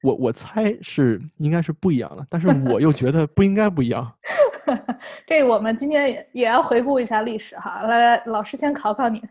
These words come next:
Speaker 1: 嗯，好啊。
Speaker 2: 那么你知不知道 <laughs> 我们有两，有一个词叫做，啊，特别行政区。那你知道我们中国有几个特别行政区吗？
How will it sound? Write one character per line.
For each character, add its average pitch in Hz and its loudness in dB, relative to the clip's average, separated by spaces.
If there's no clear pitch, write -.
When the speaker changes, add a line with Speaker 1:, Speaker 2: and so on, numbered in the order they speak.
Speaker 1:
嗯， 131 -20
好 123 -10
啊。 120 -8
Speaker 2:
那 240 -6
么 233 -4
你 220 -6
知 269 -4
不 285 2
知 294 2
道 - 2
<laughs> 294 6
我 240 0
们 254 -2
有 254 6
两， 247 2
有 233 0
一 240 -2
个 370 2
词 226 -6
叫 240 -2
做， 208 -4
啊， 214 -10
特 339 -2
别 233 0
行 220 -8
政 202 -8
区。 - -18
那 269 -6
你 240 0
知 285 2
道 277 6
我 233 2
们 214 -4
中 277 -2
国 240 -2
有 220 -2
几 185 -12
个 202 -8
特 214 -8
别 220 -4
行 208 -12
政 208 -6
区 - -20
吗？ 196 -14